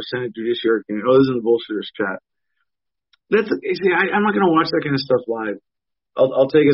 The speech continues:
slightly pre-digested version summary of it later. But yes, after we talk to our guests, we are gonna get into, uh, Trump's considering options for eta-, attacking Iran. But for now, let's get Robert,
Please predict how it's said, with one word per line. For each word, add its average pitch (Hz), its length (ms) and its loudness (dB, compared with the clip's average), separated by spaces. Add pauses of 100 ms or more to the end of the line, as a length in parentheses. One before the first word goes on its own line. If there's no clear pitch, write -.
(140)
slightly 135 320 4
pre-digested 117 880 -2
version 110 720 -4
summary 110 480 -4
of 101 140 0
it 95 160 -2
later. 107 280 2
But 110 120 -2
yes, 101 260 -4
after 139 220 0
we 139 60 4
talk 143 200 0
to 139 80 0
our 127 80 2
guests, 123 160 2
we 127 160 0
are 127 160 4
gonna 127 140 -2
get 123 140 4
into, 117 440 -2
uh, 98 80 -4 (560)
Trump's 151 320 0 (160)
considering 131 540 2
options 117 640 -8 (120)
for 113 280 -2
eta-, - 480 -8
attacking 120 500 -6
Iran. 104 460 -4 (500)
But 127 240 4
for 139 100 2
now, 143 280 4
let's 147 300 2
get 156 180 4
Robert, 139 640 2